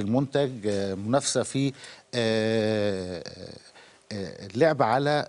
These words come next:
آه، مزاجية ال-، ال-، آه، الزبون أو مزاجية الشخص اللي بيشتري المنتج.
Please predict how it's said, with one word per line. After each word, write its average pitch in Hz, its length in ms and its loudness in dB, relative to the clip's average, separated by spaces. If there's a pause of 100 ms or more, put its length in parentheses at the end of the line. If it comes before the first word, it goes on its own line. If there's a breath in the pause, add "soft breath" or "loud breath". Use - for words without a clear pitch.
(160)
آه، - 340 -12
مزاجية 123 560 2
ال-، 104 260 -2
ال-، 98 880 -6 (640 soft breath)
آه، 95 260 -8
الزبون 113 520 0
أو 107 180 -12
مزاجية 101 640 0 (200)
الشخص 101 680 -4
اللي 95 200 -2
بيشتري 120 500 0
المنتج. 107 460 -2